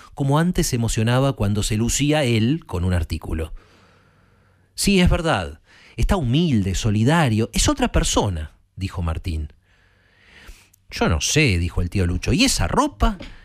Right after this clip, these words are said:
¿Qué pasó con las camisas blancas y los sacos de corderoy negro?". "No", dijo Lali, "ahora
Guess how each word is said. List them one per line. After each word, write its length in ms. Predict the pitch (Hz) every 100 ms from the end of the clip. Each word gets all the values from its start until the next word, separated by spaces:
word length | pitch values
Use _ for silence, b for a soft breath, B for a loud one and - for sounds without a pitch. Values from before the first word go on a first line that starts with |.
| B B
¿Qué 80 | 427
pasó 380 | - - - 92
con 160 | 90
las 100 | 87
camisas 460 | - 90 101 - 82
blancas 720 | 101 165 165 113 95 87 -
y 20 |
los 160 | 95 95
sacos 300 | 127 - 101
de 80 | 98
corderoy 480 | 98 95 98 101 98
negro?". 520 | 90 78 78 80 - - b b b b b b b b b -
"No", 480 | 214 202 131 104
dijo 320 | 90 95 101 92
Lali, 320 | 90 92 98
"ahora 580 | 170 277 208 117 90